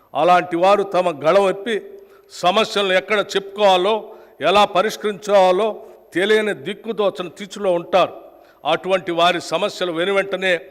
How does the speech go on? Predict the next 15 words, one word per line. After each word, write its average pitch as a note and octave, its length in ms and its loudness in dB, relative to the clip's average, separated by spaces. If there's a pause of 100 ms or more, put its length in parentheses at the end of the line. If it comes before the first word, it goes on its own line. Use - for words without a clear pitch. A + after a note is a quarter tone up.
(460)
ప్రభుత్వ F#3+ 460 0
దృష్టికి E3+ 400 -10
తీసుకొచ్చి F#3+ 760 -6 (560)
పరిష్కరించే F#3 640 -2
సౌలభ్యం G3 760 0 (380)
రాష్ట్ర F3+ 420 0
స్థాయి E3+ 460 0
ప్రజావాణి E3+ 840 0
ద్వారా D#3 300 2
తీసుకువచ్చాం. D3 800 -6 (960)
గతంలో G3 420 2
సామాన్యులకు G3+ 800 2 (580)
దుర్భేద్యమైన G3 920 2
ప్రగతి G3+ 500 0
భవన్ F#3 360 2